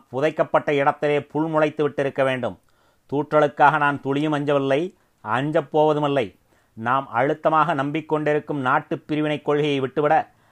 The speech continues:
நமது மனம் எப்படி இடம் கொடுக்கும்? மாற்றிக்கொண்டால் மனம் எப்படி நிம்மதி பெற முடியும் என்பதுதான். எனவேதான் நாம் நம்பும் கொள்கையை விட்டுவிடவும் கூடாது,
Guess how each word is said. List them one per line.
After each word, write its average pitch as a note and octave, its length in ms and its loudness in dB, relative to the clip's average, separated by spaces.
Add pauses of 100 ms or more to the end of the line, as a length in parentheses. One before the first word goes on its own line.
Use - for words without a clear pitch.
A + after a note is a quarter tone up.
(140)
நமது B2 460 -2
மனம் D3 280 0
எப்படி D3+ 420 -2
இடம் C#3+ 260 0
கொடுக்கும்? C#3+ 460 -2 (420)
மாற்றிக்கொண்டால் D3+ 960 2 (300)
மனம் C3 420 0
எப்படி D3+ 380 0
நிம்மதி D#3 340 -2
பெற D#3 160 4
முடியும் D3 260 -2
என்பதுதான். C#3 560 0 (260)
எனவேதான் C3 640 -2 (480)
நாம் B2+ 400 0
நம்பும் D3+ 380 -4
கொள்கையை D3 440 0
விட்டுவிடவும் D3 580 0
கூடாது, C#3+ 440 4